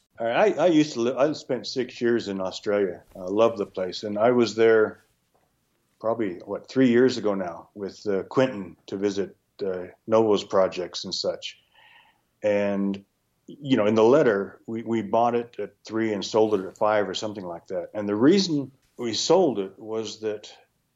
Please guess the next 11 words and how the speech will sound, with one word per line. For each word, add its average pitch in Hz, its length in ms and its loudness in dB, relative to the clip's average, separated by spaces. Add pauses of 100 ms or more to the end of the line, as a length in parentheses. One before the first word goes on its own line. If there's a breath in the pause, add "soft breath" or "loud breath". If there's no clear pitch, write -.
(500)
our, 110 180 -6 (320)
our 107 420 -4 (640)
thesis 123 440 0
was 90 520 -4 (220)
that 107 220 -8
there 113 180 4
was 107 160 2
a 101 60 0
lot 123 280 2
of 110 240 0 (440)
very, 110 480 -6